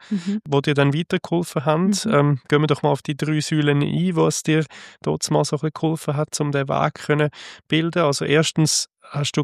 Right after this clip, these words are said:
Speaker 2: erzählt, bist mit diesen Fragen zu deinen Eltern gegangen
Speaker 1: Mhm.
Speaker 2: und die sind offen gewesen für das.
Speaker 1: Mhm.
Speaker 2: Wie, wie hast du das erlebt?
Speaker 1: Mhm. Unsere Eltern haben uns immer sehr frei gelassen, auch diesen Glaubensfragen, und ich bin ihnen extrem dankbar für das.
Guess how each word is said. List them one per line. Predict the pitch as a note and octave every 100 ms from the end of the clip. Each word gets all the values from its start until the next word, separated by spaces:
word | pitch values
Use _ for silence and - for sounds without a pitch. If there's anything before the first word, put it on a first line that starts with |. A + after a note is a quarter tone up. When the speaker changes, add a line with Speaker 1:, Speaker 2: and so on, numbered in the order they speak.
| -
Speaker 2:
erzählt, | C#3+ D3+ C#3+
bist | - -
mit | D3 -
diesen | C#3+
Fragen | C3+ C#3+ D3+ D3
zu | -
deinen | C#3+ D3
Eltern | - D3 E3 - E3
gegangen | - - F3+
Speaker 1:
Mhm. | E3+ D#3+
Speaker 2:
und | -
die | D3 D3+ D3+ - - - - _
sind | - D#3 D3+
offen | D#3+ - F#3+
gewesen | - F#3+
für | F#3+
das. | D#3+ G3 G3+
Speaker 1:
Mhm. | E3
Speaker 2:
Wie, | D3 D3+
wie | C3+
hast | D#3+ -
du |
das | D3
erlebt? | E3 E3+ - - - -
Speaker 1:
Mhm. | G#3+ F#3+ G3+ - _ _ G#3+
Unsere | G#3 G#3 G3+ G3+
Eltern | A3 A#3 A#3
haben | G#3+
uns | G3+ G#3+
immer | G#3+ A3+ A3
sehr | - G#3
frei | F#3 - F#3+ F#3+ -
gelassen, | F#3+ D#3+ E3 - _ - C4+ _ _ _ -
auch | E3+ F3+
diesen | F#3+ F#3
Glaubensfragen, | F#3 E3+ G3 G3+ - F3+ F3+ G3+ F#3
und | F3 F3 -
ich | - - - -
bin | G3
ihnen | F#3+
extrem | D#3+ - F#3 F#3+
dankbar | F#3+ F3 G#3 -
für | G#3 G3
das. | F#3+ A#3+ - -